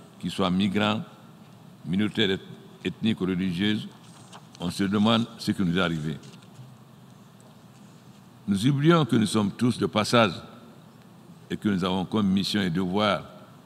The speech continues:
de protéger et respecter notre prochain et préserver cette terre que nous avons héritée de nos ancêtres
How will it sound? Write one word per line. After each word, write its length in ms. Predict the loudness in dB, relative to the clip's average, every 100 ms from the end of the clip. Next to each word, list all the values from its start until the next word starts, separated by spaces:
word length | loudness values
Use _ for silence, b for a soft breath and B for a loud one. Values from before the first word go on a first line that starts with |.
| -18 -10
de 60 |
protéger 480 | -4 -2 0 0 0
et 20 |
respecter 440 | 0 0 -2 -2 0
notre 220 | 0 -2
prochain 480 | -4 -6 -2 -2 -4 -8 -20 -20 -20 -20 -20 -20 -20 -14
et 60 | -12
préserver 540 | -2 0 2 2 2
cette 420 | -2 -2 -2 -2 0
terre 240 | 2 2
que 100 | 0
nous 140 | -2
avons 440 | -2 -4 -2 -2 -4 -4
héritée 380 | -2 0 0 0
de 80 | 0
nos 240 | -2 -2
ancêtres 380 | -4 0 0 0